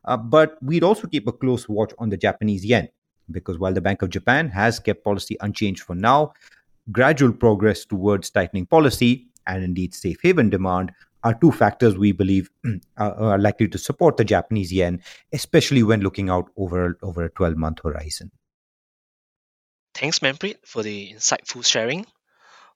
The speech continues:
Speaker 2: All in all, I think what I took away from today's conversation were, firstly, excessively bearish positioning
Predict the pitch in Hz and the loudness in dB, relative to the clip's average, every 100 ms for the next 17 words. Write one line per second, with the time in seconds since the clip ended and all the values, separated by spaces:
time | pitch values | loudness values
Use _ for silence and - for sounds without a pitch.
0 | _ - 127 185 156 131 123 123 110 120 | _ -4 2 2 2 2 2 2 -2 -6
1 | 117 110 107 - - - 117 120 120 107 | -6 -4 -4 -4 -4 -4 -4 -4 -4 -8
2 | - 107 110 - - - 120 113 107 107 | -10 -10 -6 -6 -6 -6 -6 -2 -4 0
3 | 117 117 104 98 95 98 _ - - - | 0 0 -6 -16 -20 -20 _ -20 -20 -20
4 | _ - 131 - 131 123 - _ - - | _ -4 0 0 -2 -8 -14 _ -20 -20
5 | - 165 - 180 - 165 123 120 113 120 | -6 -4 -2 -4 -4 -8 -2 -2 0 -2
6 | - 117 - 123 - 117 113 | -2 -2 0 0 0 -2 -10